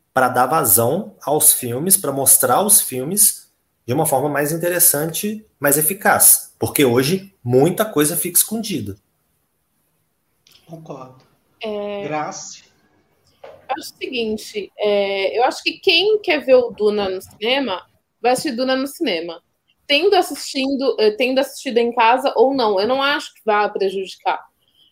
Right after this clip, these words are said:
Speaker 3: É, e, por exemplo, Soul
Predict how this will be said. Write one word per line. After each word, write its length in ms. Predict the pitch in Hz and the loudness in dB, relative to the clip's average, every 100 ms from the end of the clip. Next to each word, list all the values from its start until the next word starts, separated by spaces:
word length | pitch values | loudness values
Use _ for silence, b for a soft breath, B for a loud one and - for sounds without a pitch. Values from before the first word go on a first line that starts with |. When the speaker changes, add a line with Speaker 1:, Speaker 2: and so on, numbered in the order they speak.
| _ 208 | _ 2
Speaker 3:
É, 1200 | 190 196 190 190 190 190 190 185 185 185 185 - | 4 6 6 8 8 6 6 4 4 2 2 0
e, 40 | 247 | 0
por 120 | - | 2
exemplo, 520 | 302 269 208 202 190 - | 2 0 -2 -4 -8 -10
Soul 560 | - 277 294 302 202 | -4 0 2 0 -4